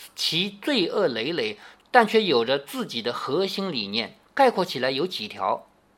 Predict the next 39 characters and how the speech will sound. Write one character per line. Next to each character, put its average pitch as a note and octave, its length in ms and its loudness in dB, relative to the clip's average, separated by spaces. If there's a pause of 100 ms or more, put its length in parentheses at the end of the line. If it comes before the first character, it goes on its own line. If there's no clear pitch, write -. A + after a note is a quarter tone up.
第 A3 220 -4
一， A3 160 -6 (300)
只 C#3 260 -2
骗 A3+ 300 0
恶 A#3 280 6
人， A2 200 -4 (180)
不 D3 100 -2
骗 E3+ 220 -2
好 G2+ 220 -2
人， F#2+ 260 -10 (200)
就 E3 120 -6
是 D3+ 80 -6
他 G3+ 260 2
们 G3 140 -2
的 D#3 60 -4
道 C#3+ 260 2
义 A2+ 140 -4
啊， G#2 180 -6
只 A#2 160 -10
骗 C#3+ 180 -4
坏 E3+ 180 2
人， A#2+ 140 -6
不 C#3+ 100 -8
骗 D#3 180 -6
好 A2+ 160 -2
人， G2+ 240 -8 (240)
遵 B3+ 200 -2
循 C#3+ 220 -4
的 C#3+ 120 0
是 - 300 -8
以 A#2+ 380 -12
恶 G#3+ 240 4
治 D3+ 320 -4
恶 E3 120 -4
的 C3 100 -6
法 F#2 180 -8
则。 G2+ 280 -8 (800)
第 D#3+ 120 0
二， D3+ 240 4